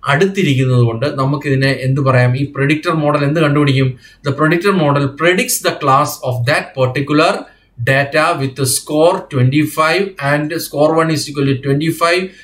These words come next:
and score two is equal to thirty-six belongs to the class pass. അപ്പൊ അതാണ്, ആ, വ-, this is an example for a classification problem. ആ സ്ക്വയർഡ് റെക്ടാങ്-, ആ, സ്ക്വയർ,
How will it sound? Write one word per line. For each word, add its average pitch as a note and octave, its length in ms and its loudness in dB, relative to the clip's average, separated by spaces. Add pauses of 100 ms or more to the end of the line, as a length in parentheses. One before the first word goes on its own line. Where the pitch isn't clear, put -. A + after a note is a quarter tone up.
(160)
and C3 140 2
score F3 380 0
two F3 200 -2
is C#3 180 0
equal C3 160 -2
to B2 140 2
thirty-six C#3+ 560 0 (480)
belongs F#3+ 500 2
to C#3 120 -2
the C3 160 2 (180)
class E3 320 2 (480)
pass. - 240 0 (640)
അപ്പൊ G3+ 160 0
അതാണ്, A3 360 2 (300)
ആ, D#3 100 2
വ-, D3+ 300 -2
this G#3+ 180 -2
is G#3+ 100 0
an G3 160 2
example F#3 420 0 (200)
for F3 120 4 (420)
a D3 140 -2
classification D3+ 760 -2 (400)
problem. G2 300 -2 (160)
ആ F#3+ 100 2
സ്ക്വയർഡ് G3+ 600 0
റെക്ടാങ്-, F3 540 -2
ആ, D#3+ 60 0
സ്ക്വയർ, G3 580 0